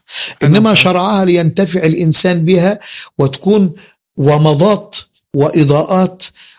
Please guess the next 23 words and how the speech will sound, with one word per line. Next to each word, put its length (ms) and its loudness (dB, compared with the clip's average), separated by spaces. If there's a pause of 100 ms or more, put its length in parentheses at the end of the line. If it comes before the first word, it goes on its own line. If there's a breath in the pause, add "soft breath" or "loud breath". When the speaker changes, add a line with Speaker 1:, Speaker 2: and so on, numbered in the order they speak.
(140 loud breath)
Speaker 2:
و-، 520 2 (140)
و-، 220 2
و-، 300 2
وشحنة 640 -2 (280)
جيدة 580 2
ليسير 1040 2
في 200 -2
حياته 720 -2 (220 soft breath)
وعلاقاته 560 -4
مع 140 -8
الناس. 240 -6
يعني 240 -2
مثلًا 360 -2 (720 loud breath)
لما 200 2
تقرأ 340 -2
عن 200 -4
الصلاة، 540 0 (340)
الله 160 0
تبارك 200 -2
وتعالى 200 -2
يقول: 180 -2
"أقم 220 -2
الصلاة 540 -2